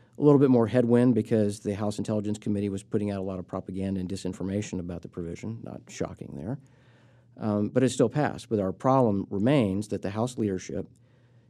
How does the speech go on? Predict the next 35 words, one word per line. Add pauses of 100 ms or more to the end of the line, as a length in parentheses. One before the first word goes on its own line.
continues
to
be
opposed
to
any
kind
of
substantive (640)
surveillance
reform
that
would
really
begin
to
kind
of
roll
back
a
lot
of
these
authorities.
And,
and
the
Intelligence
Authorization
Bill
that's
on
the
floor